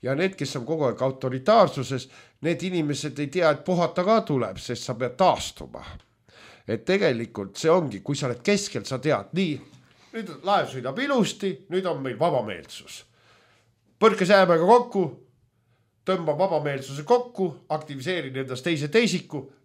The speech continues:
nüüd hakkan tööle. Vaata, niimoodi peakski me kogu aeg liikuma. Aga kui sul keset ei ole, ja vaata, see ongi jumalikkus. Jumalikkus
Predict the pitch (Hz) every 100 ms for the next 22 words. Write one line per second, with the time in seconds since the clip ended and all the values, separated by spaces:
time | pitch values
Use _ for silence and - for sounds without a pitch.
0 | _ 165 147 135 104 143 101 80 64 -
1 | - _ _ _ _ _ _ _ _ 139
2 | 156 208 202 110 104 135 160 - - 104
3 | 101 180 135 92 - 160 196 139 _ -
4 | - - - _ _ - - _ 143 139
5 | 147 135 - 196 160 - _ 123 180 202
6 | 143 - - - _ - 139 156 120 -
7 | 196 180 113 135 208 190 131 90 85 _
8 | - - - - - 123 220 208 151 135
9 | 135 117